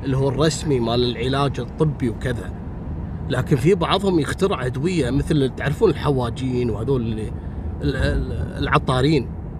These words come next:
اللي يضحكون على البشرية. ولا مرات واحد يسوي نفسه مطوع ويقول لك: "أقرأ لك على ماي وأنت تتعالج فيه". لا، أنت تقرأ على الماي أفضل من أكثر،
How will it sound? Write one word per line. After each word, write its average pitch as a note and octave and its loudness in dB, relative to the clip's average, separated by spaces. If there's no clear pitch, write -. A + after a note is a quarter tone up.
اللي A3 4
يضحكون E3+ 4
على C#3 0
البشرية. A#2+ -2
ولا F3+ 4
مرات D#3+ 0
واحد D#3 0
يسوي C3+ 0
نفسه C3+ 0
مطوع D3 4
ويقول C3+ 4
لك: C3+ -2
"أقرأ C#3 0
لك C3+ 0
على B2 2
ماي C3+ 2
وأنت C3 2
تتعالج C3 2
فيه". C#3 2
لا، C4 2
أنت G3+ 2
تقرأ D#3+ 4
على C3 2
الماي B3 4
أفضل A#3+ 4
من G3+ 2
أكثر، - -4